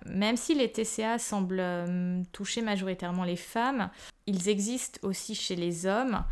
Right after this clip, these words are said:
Euh, cependant, il apparaît encore plus honteux, sachant que c'est déjà des,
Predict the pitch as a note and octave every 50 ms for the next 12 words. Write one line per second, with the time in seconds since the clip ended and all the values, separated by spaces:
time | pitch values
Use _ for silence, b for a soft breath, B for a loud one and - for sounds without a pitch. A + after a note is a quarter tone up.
0 | B B B B B B B B - G3 F#3+ F#3 F3 E3+ F3 - - - - -
1 | - G3 - A3 A3+ A#3 B3+ C4+ C4 - - G#3+ G#3 G#3 G#3 G#3 A3 A3 A#3+ B3
2 | A3 G3+ - G3+ G3 - - - - - C4+ D4+ C#4+ - - B3 A#3 G3+ - -
3 | G3+ A3 C4+ D#4 - - - G3+ F3+ - G#3+ A3+ G3+ - - - - F#3 F3+ F3+
4 | G3 G3 G3 A3+ A#3+ A#3+ A3+ G3 F#3+ F#3 F3+ F3 - -